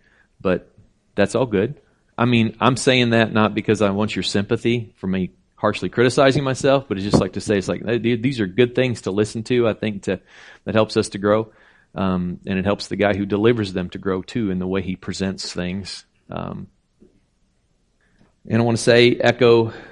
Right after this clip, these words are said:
um, Scotty's Happy Father's Day. Happy Father's Day to the dads. Um,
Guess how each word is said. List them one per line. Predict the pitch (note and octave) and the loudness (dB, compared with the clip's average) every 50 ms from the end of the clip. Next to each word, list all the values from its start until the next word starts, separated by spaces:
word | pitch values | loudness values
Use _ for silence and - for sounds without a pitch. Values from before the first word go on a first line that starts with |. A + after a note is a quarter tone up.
| - - - | -20 -14 -4
um, | - G#2+ G#2 G2+ F#2+ G2 G2+ G#2 G#2 A#2+ A#2+ _ _ _ _ _ _ _ _ _ _ _ - - - | 0 2 2 2 2 0 -4 -8 -10 -12 -14 _ _ _ _ _ _ _ _ _ _ _ -20 -20 -16
Scotty's | - - - - A2 G#2+ G#2+ A2 G#2 G2 - - - - - - - - _ _ _ _ _ _ _ _ _ _ _ _ _ _ _ _ _ _ - - | -14 -6 -2 0 2 2 2 2 0 2 4 6 6 6 4 2 -6 -18 _ _ _ _ _ _ _ _ _ _ _ _ _ _ _ _ _ _ -4 2
Happy | - C#3 C3+ C3 | 4 4 4 6
Father's | - F#3+ G#3 B3+ C#4 A#3 C#3 A2+ | 6 6 6 8 6 6 4 4
Day. | G#2+ G#2+ F#2+ G2 G2 - _ _ _ _ _ _ _ _ _ _ _ _ _ _ _ _ | 4 2 2 2 -2 -6 _ _ _ _ _ _ _ _ _ _ _ _ _ _ _ _
Happy | - - A2+ | -8 -8 -2
Father's | - C#3 C#3 C#3+ C#3+ B2 A#2 | 0 2 2 4 4 2 2
Day | B2 C3 B2+ B2 | 4 4 4 4
to | B2 C3 A#2 | 4 2 0
the | A2 | 0
dads. | G#2+ A2 A2+ A#2 C3 D3+ E3+ C#3+ - - - - - _ - - | 2 4 4 4 4 4 2 -2 -6 -12 -12 -14 -18 _ -18 -6
Um, | - G#2+ A2 G#2+ G#2 F#2+ F#2 F2+ F2+ | -2 0 0 2 0 0 -2 -4 -6